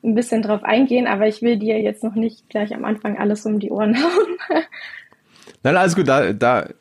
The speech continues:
Speaker 2: dazu sind wir ja da und ich glaub, ähm, man, man sieht, ähm, auch das Potenzial und darum geht's ja auch in, äh, so den, den Podcast-Gesprächen, so ein bisschen zu sagen, was ist denn das Potenzial, was ist, ähm,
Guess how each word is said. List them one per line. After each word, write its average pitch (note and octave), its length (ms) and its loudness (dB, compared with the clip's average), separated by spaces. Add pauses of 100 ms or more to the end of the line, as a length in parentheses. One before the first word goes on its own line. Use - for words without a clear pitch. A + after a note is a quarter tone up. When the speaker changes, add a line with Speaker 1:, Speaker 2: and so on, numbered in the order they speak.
(120)
Speaker 2:
dazu B2+ 240 0
sind C3 100 0
wir B2 80 4
ja G2+ 60 2
da A2 240 2
und A#2 100 0
ich - 80 -4
glaub, - 280 -4
ähm, G2 400 -2 (200)
man, G2 460 0 (260)
man G2 320 2
sieht, G#2+ 540 -4
ähm, G#2 420 2
auch G#2 200 -4
das - 280 -8 (300)
Potenzial G2+ 720 2
und A2 80 2
darum F#2 180 2
geht's G#2+ 220 -2
ja G2 80 0
auch F#2 160 -2
in, F2+ 140 -2 (560)
äh, F#2 280 2
so F#2+ 220 0
den, F2+ 220 2
den F2+ 120 2
Podcast-Gesprächen, G2+ 720 -2
so G2 80 2
ein - 20 2
bisschen - 240 -8
zu - 40 -14
sagen, F#2+ 140 2
was F#2+ 100 0
ist - 140 -8
denn A#2 60 0
das G2 100 -2
Potenzial, G2 380 2
was F#2 160 -2
ist, - 240 -8 (380)
ähm, - 340 -6